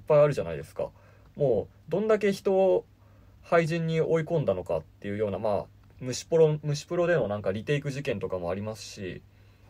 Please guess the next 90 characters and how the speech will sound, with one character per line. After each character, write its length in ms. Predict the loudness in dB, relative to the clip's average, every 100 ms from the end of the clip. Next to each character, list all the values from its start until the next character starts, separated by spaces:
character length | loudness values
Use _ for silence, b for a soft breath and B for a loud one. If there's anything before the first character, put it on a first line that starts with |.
| b -4
ま 100 | -4
あ、 40 |
そ 140 | -2 -2
の 140 | -2
後 200 | 4 4
輩、 280 | 6 4 2
自 140 | -4
分 140 | 0 0
を 80 |
尊 180 | 0 -2
敬 140 | -2 -2
し 40 |
て 60 | -2
る 80 |
漫 140 | 0 -2
画 100 | 0
家 80 | 0
に 80 |
対 160 | 2 2
し 80 | 2
て 80 | -2
も 160 | -2
結 220 | -4 -6
構 260 | -2 -2 -2 b b -14
む 120 | -2
ち 60 |
ゃ 40 | -2
く 80 | 0
ち 60 |
ゃ 40 | 0
な 60 |
こ 120 | 0
と 80 | -2
言 100 | -4
っ 20 |
て、 300 | -4 -8 -6
そ 100 | -4
れ 60 | -4
で 120 | -4
後 200 | -2 -2
で 80 | -2
反 220 | -4 -8
省 140 | -6 -8
し 80 | -6
て 180 | -6
な 80 | -4
ん 20 |
か 80 | -4
泣 160 | -6 -4
き 80 | -4
な 80 |
が 100 | 0
ら 160 | 2 2
謝 100 | 2
っ 140 | 0
た 120 | -4 -8
り 80 |
と 100 | -8
か、 240 | -6 -6 -6 -16 -20 -20 -20 -20 -20 -20 -20 -20 B B B -6
ま 80 |
あ、 20 | -6
自 200 | -4 -8
信 320 | -6 -6 -4
過 180 | 2 2
剰 220 | 4 4
ゆ 180 | 4 2
え 60 | 2
に 120 | 0
な 100 | -2
ん 60 |
か 80 | 0
割 220 | 2 2
と 280 | 4 2 2 b b
結 200 | -8 -8
構 140 | -4 -4
ビ 100 | -4
ッ 40 |
グ 100 | -4
マ 120 | 0 0
ウ 40 |
ス 120 | -2
を 20 |
言 100 | -8
っ 20 | -4
た 120 | -4
り 80 | -4
み 80 | -8
た 140 | -10
い 60 |
な。 100 | -10